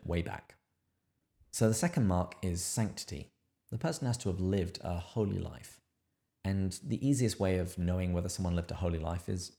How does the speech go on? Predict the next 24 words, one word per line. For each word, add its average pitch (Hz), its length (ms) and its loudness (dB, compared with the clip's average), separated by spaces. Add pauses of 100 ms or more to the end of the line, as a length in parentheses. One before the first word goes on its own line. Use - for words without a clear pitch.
(120)
do 101 100 -2
they 98 100 0
have 95 140 0
the 92 80 -4
name 90 320 2 (140)
saint - 460 -4 (140)
stuck - 260 -4
in 87 100 0
front 87 180 -2
of 90 80 -2
their 95 140 2
name? 87 280 -2 (260)
So 98 120 0
for 92 140 0
example, 95 420 0 (100)
Saint 87 400 -2
Irenaeus. 85 720 -4 (600)
He 98 340 0
clearly 95 340 4
lived 90 360 2
a 92 40 0
life 87 280 -2
of 98 80 -12
sanctity. 90 520 -8